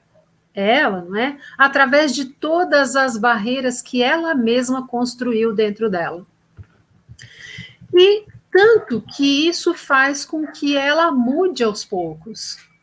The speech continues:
a sua posição em relação aos pais, à vida, às pessoas. Tudo fica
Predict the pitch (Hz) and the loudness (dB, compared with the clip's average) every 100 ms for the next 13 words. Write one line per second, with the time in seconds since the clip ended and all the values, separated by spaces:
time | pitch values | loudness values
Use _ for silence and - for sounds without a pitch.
0 | 220 233 226 262 247 247 233 226 - 226 | 2 4 4 0 0 0 0 -2 -4 -2
1 | 220 214 196 185 - 185 170 - - 220 | -2 -2 -2 -4 -6 -10 -6 -6 2 4
2 | 214 202 196 - - - 226 214 220 233 | 4 2 -2 -6 -8 0 0 0 0 0
3 | 226 180 214 214 _ - 254 - 285 - | 0 0 -2 -2 _ -2 -2 -2 -2 0
4 | - 254 285 233 175 - - - _ _ | 0 0 0 -2 -2 -6 -8 -12 _ _
5 | _ _ - _ _ - 294 311 226 214 | _ _ -20 _ _ -8 -6 -2 -2 -4
6 | - 254 247 277 269 | 0 0 0 0 0